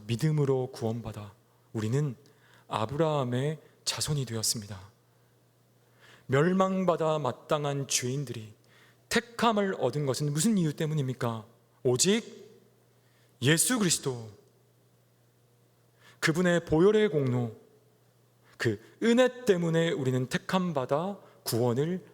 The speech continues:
얻었습니다. 모든 것을 다 얻어도 예수님 놓치면 nothing, 아무것도 아닌 줄 알고 오직 예수님만 붙드십시오.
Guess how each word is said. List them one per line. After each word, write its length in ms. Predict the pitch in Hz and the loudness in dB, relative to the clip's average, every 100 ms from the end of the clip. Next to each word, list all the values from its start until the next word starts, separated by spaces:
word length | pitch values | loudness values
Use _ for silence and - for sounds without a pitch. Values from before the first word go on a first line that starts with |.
| - | -12
얻었습니다. 540 | 113 123 - 110 107 104 _ _ _ _ _ _ _ _ _ _ _ _ _ _ - - | -6 -4 -4 -6 -14 -18 _ _ _ _ _ _ _ _ _ _ _ _ _ _ -8 0
모든 460 | 170 262 302 285 | 2 4 2 4
것을 340 | 277 233 233 214 | 2 2 0 0
다 200 | 165 185 | 2 2
얻어도 500 | 175 160 156 123 - - _ _ _ _ _ _ _ - - - | 0 -2 -4 -6 -14 -20 _ _ _ _ _ _ _ -20 -14 0
예수님 580 | 135 202 - 285 294 262 | 4 4 4 2 2 2
놓치면 600 | 185 - 190 190 196 196 | 2 2 2 2 4 4
nothing, 600 | 269 - 311 214 123 - - - _ _ _ _ _ _ _ _ _ _ _ _ _ _ _ _ _ _ _ _ _ - | 4 2 2 2 -2 -10 -20 -20 _ _ _ _ _ _ _ _ _ _ _ _ _ _ _ _ _ _ _ _ _ -2
아무것도 640 | 131 208 269 277 - 277 175 | 2 4 2 2 4 4 4
아닌 200 | 185 208 | 2 0
줄 160 | 202 | 0
알고 400 | 151 131 151 131 - _ _ _ _ - | -2 -4 -8 -8 -14 _ _ _ _ -4
오직 640 | 127 151 196 220 - - - _ _ - | 0 2 2 -2 -12 -20 -20 _ _ -4
예수님만 960 | 110 143 - 262 240 175 170 220 247 - - - _ - | 2 2 2 0 0 0 0 0 -4 -8 -16 -20 _ -10
붙드십시오. 560 | - - - - 135 | -4 0 -2 -2 -6